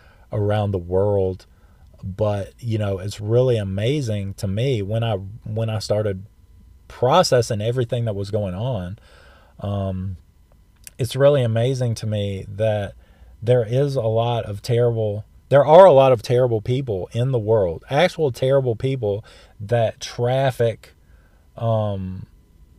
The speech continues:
that traffic people, like human trafficking, that are, that are cold-blooded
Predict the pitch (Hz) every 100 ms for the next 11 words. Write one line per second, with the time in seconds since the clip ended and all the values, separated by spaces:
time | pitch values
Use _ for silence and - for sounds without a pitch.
0 | - - 135 - 131 170 208 - - -
1 | - 196 - 85 73 - - - - 135
2 | 113 165 196 220 151 151 175 185 - 82
3 | 92 135 151 - - - - - 117 135
4 | 131 127 - 135 123 113 95 - - 117
5 | 113 117 101 92 - - 139 151 151 117
6 | 113 120 135 135 123 110